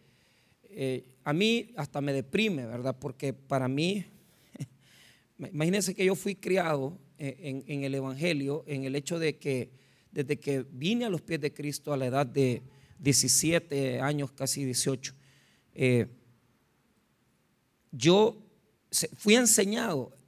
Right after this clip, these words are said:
en vivir en la iglesia, comer en la iglesia, existir en la iglesia. Para mí no había otra vida afuera si no había de la iglesia, algo en la iglesia. Entonces, eh, nos iba, yo me, me recuerdo que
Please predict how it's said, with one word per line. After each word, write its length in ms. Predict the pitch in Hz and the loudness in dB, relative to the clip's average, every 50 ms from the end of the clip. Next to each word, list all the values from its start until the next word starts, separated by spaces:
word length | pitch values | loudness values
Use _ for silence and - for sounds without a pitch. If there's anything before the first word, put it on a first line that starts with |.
| _ _ _ _ _ _ _ _ | _ _ _ _ _ _ _ _
en 240 | - 160 156 156 147 | -4 -2 0 0 0
vivir 480 | 139 160 160 156 170 226 269 311 311 247 | 2 0 0 2 2 2 2 2 2 2
en 100 | 170 156 | 2 2
la 60 | 143 | 2
iglesia, 580 | 135 131 131 131 123 110 - - - - 117 - _ _ _ _ _ _ _ _ _ _ _ _ _ _ _ _ _ _ _ _ | 0 0 0 0 0 0 -2 -4 -6 -8 -14 -20 _ _ _ _ _ _ _ _ _ _ _ _ _ _ _ _ _ _ _ _
comer 460 | - 175 160 151 151 190 254 302 302 | 0 2 2 4 6 8 10 10 10
en 160 | 269 254 226 | 10 8 6
la 80 | 202 180 | 4 0
iglesia, 420 | 160 160 156 143 135 123 - 147 | -2 -2 -2 -2 -2 -2 -4 -4
existir 540 | 139 - - 175 147 - - - 269 311 311 | -2 0 0 0 0 -2 -4 0 0 2 2
en 140 | 285 247 208 | 2 2 0
la 40 | 175 | -2
iglesia. 460 | 156 143 143 139 123 - - - - _ _ _ _ _ _ _ _ _ _ | -2 -2 -2 -2 -2 -4 -6 -10 -12 _ _ _ _ _ _ _ _ _ _
Para 220 | - 165 156 147 | 2 2 4 4
mí 180 | 147 165 208 254 | 2 2 2 2
no 140 | 262 254 247 | 2 2 2
había 300 | 226 240 285 294 269 254 | 2 2 4 4 4 4
otra 220 | 262 - 190 180 | 2 2 -2 -2
vida 260 | 190 247 294 320 247 | 0 2 2 4 4
afuera 420 | 170 - - 269 254 254 - - - | 2 2 2 2 2 2 0 -4 -6
si 180 | - - - 156 | -4 -4 -4 -2
no 100 | 170 185 | -2 -2
había 220 | 202 208 214 214 | 0 0 2 2
de 80 | 196 160 | 2 2
la 100 | 147 143 | 0 -2
iglesia, 440 | 127 147 214 233 226 - - - - _ _ _ _ _ _ _ _ _ _ _ _ _ _ _ _ _ _ _ _ _ - | -4 -4 -4 -4 -4 -6 -6 -8 -12 _ _ _ _ _ _ _ _ _ _ _ _ _ _ _ _ _ _ _ _ _ 0
algo 260 | - 190 190 180 196 | 2 2 2 2 0
en 60 | 170 | -2
la 60 | 156 | 0
iglesia. 320 | 151 170 180 160 - - 143 | 0 2 2 2 2 0 -2
Entonces, 580 | - - 165 - - 226 214 - - - - - - - _ _ _ _ _ - | -2 0 2 4 4 6 4 4 2 0 -8 -20 -20 -20 _ _ _ _ _ 0
eh, 460 | 175 170 160 151 143 135 127 - - - - - _ _ _ _ _ _ _ - | 2 4 4 4 4 4 2 -2 -8 -16 -20 -20 _ _ _ _ _ _ _ -2
nos 240 | 175 165 143 - 202 | 2 4 6 6 6
iba, 220 | 214 208 196 190 | 4 2 0 0
yo 140 | 170 180 180 | 0 0 0
me, 100 | 185 185 | 0 0
me 140 | - 175 160 | -2 -2 0
recuerdo 520 | 151 139 - - 196 202 196 185 180 170 | 0 -2 0 4 4 4 4 4 0 -2
que 120 | - 165 | 0 0